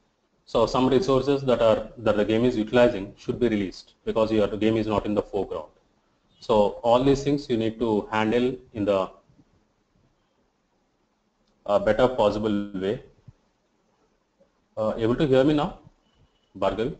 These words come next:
Okay, okay. Fine. So when you are, uh,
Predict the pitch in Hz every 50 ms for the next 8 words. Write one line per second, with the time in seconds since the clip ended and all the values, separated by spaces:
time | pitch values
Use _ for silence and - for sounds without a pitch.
0 | _ _ _ _ _ _ _ _ _ _ _ _ _ _ _ _ _ _ _ _
1 | _ _ _ _ _ - - _ _ _ _ _ _ _ _ _ _ _ _ _
2 | _ _ _ _ _ _ _ _ _ _ _ _ _ _ _ _ _ _ _ _
3 | _ _ _ _ _ _ _ _ _ _ _ _ _ _ _ _ _ _ _ -
4 | 92 - - - _ _ - - - - - _ _ _ _ _ _ _ _ _
5 | _ _ _ _ _ _ _ _ _ _ _ _ _ _ _ _ _ _ _ _
6 | _ _ _ - - 95 85 - - - _ _ _ _ _ _ _ _ _ _
7 | _ - - 131 120 120 120 120 117 117 117 117 113 107 107 - - - - -
8 | _ - 107 104 101 101 101 98 98 98 -